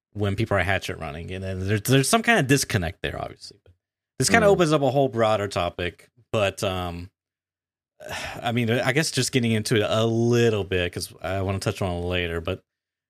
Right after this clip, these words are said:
Speaker 1: there is this weird dynamic with, um,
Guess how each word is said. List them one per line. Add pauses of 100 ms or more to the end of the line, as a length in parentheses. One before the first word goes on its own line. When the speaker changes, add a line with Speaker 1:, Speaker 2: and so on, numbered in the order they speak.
(100)
Speaker 1:
there
is
this
weird (280)
dynamic
with, (760)
um,